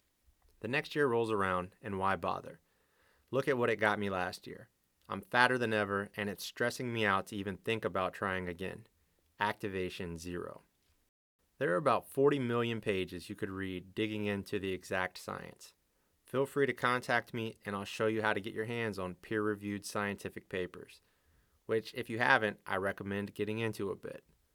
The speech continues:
In our few minutes, we will dive into the cliff notes on how to get past some of the hurdles with each. Activation challenges, i e getting started. The bigger and more complex and arduous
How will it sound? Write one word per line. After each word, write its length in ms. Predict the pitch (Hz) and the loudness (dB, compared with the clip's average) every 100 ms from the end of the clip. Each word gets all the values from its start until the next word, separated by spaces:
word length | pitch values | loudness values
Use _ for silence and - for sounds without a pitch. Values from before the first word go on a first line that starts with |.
| _ _ - | _ _ -14
In 160 | 110 | -12
our 200 | - 165 | -2 0
few 220 | 165 127 107 | 0 0 0
minutes, 420 | 104 101 98 - | 0 0 -4 -6
we 100 | 113 | -4
will 120 | 117 | -2
dive 340 | 104 110 107 | 0 2 2
into 200 | 101 101 | 0 -4
the 100 | 98 | -6
cliff 340 | 92 - 104 - | -6 -2 -2 -2
notes 380 | 90 87 - - _ _ _ | -6 -6 -10 -20 _ _ _
on 120 | 113 | -2
how 100 | 127 | 0
to 60 | 127 | 0
get 160 | 123 | -2
past 340 | - 107 107 - | 0 2 2 0
some 100 | 110 | -4
of 60 | |
the 120 | 92 92 | -4 -2
hurdles 380 | 104 98 92 | 0 0 -2
with 160 | 92 90 | -8 -12
each. 360 | - 92 - - _ _ _ _ _ _ - | -10 -12 -14 -20 _ _ _ _ _ _ -8
Activation 680 | 101 110 117 104 98 - 92 | -6 -6 0 2 2 0 -8
challenges, 680 | - 85 87 92 92 - - | -8 -10 -12 -14 -16 -18 -8
i 160 | 95 104 | -4 -4
e 260 | 98 95 90 | -4 -8 -6
getting 300 | 98 92 90 | -4 -4 -8
started. 480 | - 95 - - - _ _ _ _ _ _ _ _ | -8 -8 -8 -12 -20 _ _ _ _ _ _ _ _
The 80 | 117 | -4
bigger 480 | 104 147 170 170 165 | 2 4 4 2 0
and 140 | 113 | -2
more 160 | 113 117 | -2 -2
complex 640 | 127 131 127 117 104 98 - | 0 -2 0 0 0 0 -6
and 120 | 104 | -4
arduous 760 | 101 101 92 98 82 - - | -2 -2 -2 -6 -10 -12 -18